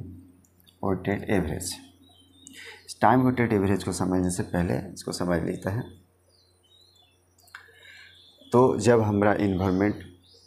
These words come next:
ऐसा एनवायरनमेंट जिसमें फ्री सिलिका का percentage less than five percent है, उसके लिए permissible limit two milligram per cubic meter होगा।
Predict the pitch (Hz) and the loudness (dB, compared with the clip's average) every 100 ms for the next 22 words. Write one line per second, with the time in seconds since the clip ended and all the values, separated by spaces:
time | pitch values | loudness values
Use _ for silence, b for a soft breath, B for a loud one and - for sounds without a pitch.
0 | _ - - 98 98 92 87 101 120 117 | _ -10 -2 0 2 0 2 2 2 2
1 | 92 92 92 92 98 92 87 90 87 80 | 0 -2 -6 -2 -2 0 -2 -2 -2 -2
2 | 87 - 85 82 82 85 - 80 80 82 | -2 -2 -4 -4 -2 -2 -2 -6 -4 -4
3 | 82 82 - 87 98 127 B B B - | -4 -4 -6 -6 -4 -6 B B B -10
4 | - 90 92 92 85 80 82 82 80 80 | -4 0 0 0 -2 -2 -2 -2 -2 -2
5 | 82 - - 95 90 87 85 92 95 - | -2 -4 -2 -2 0 -2 -2 -2 -4 -4
6 | - - - - - - 65 - - - | -8 -6 -6 -6 -6 -6 -6 -8 -12 -14